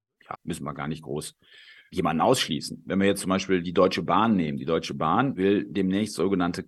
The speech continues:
Kamerabrücken installieren. Damit werden die Güterzüge gescannt und aufgrund der Daten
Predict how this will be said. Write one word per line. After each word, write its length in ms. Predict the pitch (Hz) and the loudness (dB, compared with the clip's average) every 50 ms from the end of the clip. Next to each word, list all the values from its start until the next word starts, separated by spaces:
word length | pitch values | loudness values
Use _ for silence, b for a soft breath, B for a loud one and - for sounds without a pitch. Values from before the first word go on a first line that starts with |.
| _ _ - | _ _ -6
Kamerabrücken 1040 | - - 101 135 160 151 85 78 78 76 80 80 85 85 - - 85 71 67 - - | -2 0 0 2 2 2 2 0 -2 -2 -4 -4 -4 -4 -2 -2 -4 -4 -4 -6 -6
installieren. 680 | 87 87 82 - - - 82 78 73 78 80 104 135 147 | -4 -4 -4 -4 -4 -6 -4 -4 -4 -2 -2 0 0 0
Damit 240 | 123 104 101 87 85 | 0 0 0 0 0
werden 180 | 90 95 95 | 0 0 0
die 100 | 87 82 | -2 -4
Güterzüge 720 | 82 87 120 147 156 151 117 90 - - 82 80 80 78 | -6 -6 -8 -6 -2 -2 -2 -2 -4 -6 -4 -4 -2 -4
gescannt 540 | 78 78 - - - - 71 78 104 139 - | -4 -4 -8 -8 -6 -4 -4 -2 -2 -2 -2
und 140 | - 90 - | -4 -4 -4
aufgrund 420 | - - - - 104 98 - - | -4 -6 -4 -2 -2 -2 0 2
der 380 | 92 107 143 156 147 - - - _ - | 2 2 2 2 0 -2 -6 -8 _ -4
Daten 580 | - 90 80 95 117 - - 175 185 185 180 | 0 2 4 4 2 2 0 -4 -6 -8 -10